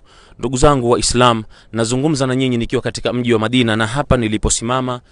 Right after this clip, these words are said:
niko juu ya jabali la Uhud.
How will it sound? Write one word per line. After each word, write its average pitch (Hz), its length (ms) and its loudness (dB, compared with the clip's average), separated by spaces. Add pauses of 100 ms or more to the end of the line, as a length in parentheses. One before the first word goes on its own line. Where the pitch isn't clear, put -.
(200)
niko 120 460 -2
juu 147 340 -2
ya 113 140 -2
jabali 120 520 -2
la 104 140 -2
Uhud. 101 320 0